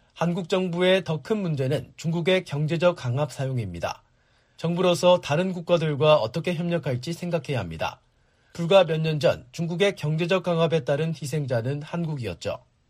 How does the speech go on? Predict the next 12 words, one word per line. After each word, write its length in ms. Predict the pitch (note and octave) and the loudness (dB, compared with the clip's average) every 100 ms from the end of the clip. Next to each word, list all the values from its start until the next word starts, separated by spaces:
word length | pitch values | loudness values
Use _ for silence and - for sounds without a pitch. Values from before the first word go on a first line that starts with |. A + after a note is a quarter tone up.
| _ _ _ | _ _ _
솔직히 420 | - F3+ G3 G#3+ | -10 -8 -6 -6
그때 440 | G3 E3 F#3+ F#3+ - | -4 0 2 2 0
저는 320 | E3+ G3 E3+ | 0 2 2
어려움에 400 | C3+ F#3+ G3 F#3 | 2 2 2 0
처한 280 | F#3 F3+ E3 | 2 2 2
동맹을 520 | D3 C#3 C3+ G#2 - | -2 -2 -2 -4 -6
미국이 480 | - D#3 D3+ F3+ F3 | -8 -6 -2 -4 -4
그다지 420 | E3+ D#3+ D#3+ G3 | -2 0 0 -4
적극적으로 800 | - B2+ A3 G#3+ G#3 F#3 F#3 F#3 | -6 -6 -6 -4 -2 0 0 -2
지원하지 560 | - E3 E3+ D#3 C3+ E3+ | -2 -2 0 0 -2 -2
않는다고 480 | A2+ D#3 D3+ C#3 B2 | -2 0 0 -2 -4
느꼈습니다. 680 | G#2+ F#2+ F#2 D#2+ E2 - | -6 -10 -10 -8 -8 -10